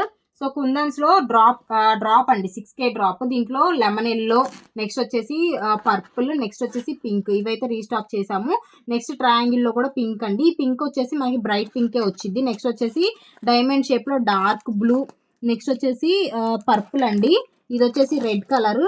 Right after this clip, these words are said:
స్కై బ్లూ కలర్, ఇవైతే రీస్టాక్ చేపించాము. నెక్స్ట్ వచ్చేసి ఇవ్వండి, ఇవి వచ్చేసి స్క్వేర్స్ అనమాట. స్క్వేర్స్‌లో ఈసారి ఏంటంటే డార్క్ గ్రీన్ అసలు ఇప్పుడు ఎక్కడా కూడా దొరకట్లేదు.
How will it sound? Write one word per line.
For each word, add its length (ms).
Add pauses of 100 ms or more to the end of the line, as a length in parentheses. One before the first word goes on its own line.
(160)
స్కై 240
బ్లూ 200
కలర్, 240
ఇవైతే 320
రీస్టాక్ 520
చేపించాము. 580 (400)
నెక్స్ట్ 260
వచ్చేసి 420
ఇవ్వండి, 360
ఇవి 140
వచ్చేసి 360
స్క్వేర్స్ 480
అనమాట. 340 (500)
స్క్వేర్స్‌లో 480
ఈసారి 440
ఏంటంటే 300
డార్క్ 480
గ్రీన్ 280
అసలు 300
ఇప్పుడు 200
ఎక్కడా 280
కూడా 180
దొరకట్లేదు. 640